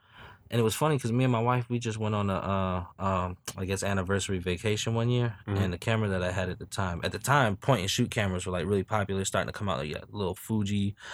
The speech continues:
Speaker 1: point and shoots, the, um, you know, the little Samsungs and stuff like that. So, and I had those type of cameras, you know, just taking family pictures and things like that.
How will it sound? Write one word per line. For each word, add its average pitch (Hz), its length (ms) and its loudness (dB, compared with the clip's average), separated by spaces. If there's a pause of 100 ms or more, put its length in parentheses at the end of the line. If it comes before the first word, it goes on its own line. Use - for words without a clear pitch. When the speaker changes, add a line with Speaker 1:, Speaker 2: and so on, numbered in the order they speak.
(220)
Speaker 1:
point 104 240 2
and 98 80 0
shoots, - 500 0
the, 87 220 0
um, 85 420 -4 (640)
you 92 60 -4
know, 90 80 0
the 87 60 -2
little 90 120 2
Samsungs 98 880 2
and 95 100 -2
stuff 95 200 -4
like 98 160 -8
that. 101 260 -6
So, 87 220 -4
and 95 160 -2
I 95 60 4
had 95 260 2
those 107 240 4 (100)
type 90 220 0
of - 40 -8
cameras, 95 540 -2 (100)
you 95 120 -4
know, 90 100 -4
just 107 220 -6
taking 90 240 -2
family 90 280 0
pictures 90 440 -6
and 87 120 -8
things 92 140 -8
like 92 140 -10
that. 107 240 -2